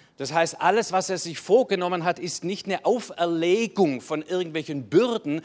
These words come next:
sondern ist eine Idealvorstellung von dem, wenn wir so leben würden, dann wird's uns richtig dicke gut gehen.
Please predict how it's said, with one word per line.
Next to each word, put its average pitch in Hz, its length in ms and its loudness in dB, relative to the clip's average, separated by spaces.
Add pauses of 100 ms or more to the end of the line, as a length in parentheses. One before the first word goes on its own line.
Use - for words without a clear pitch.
(220)
sondern 175 320 -2
ist - 240 -8
eine 170 80 -4
Idealvorstellung 175 1300 0
von 160 180 -8
dem, 185 220 -2
wenn 180 180 -4
wir 175 120 -2
so 196 220 2
leben 185 520 0
würden, 196 240 4
dann 180 160 -2
wird's 185 200 -8
uns 160 220 -8
richtig 190 360 -6
dicke 170 260 -2
gut 156 360 -8
gehen. 104 320 -10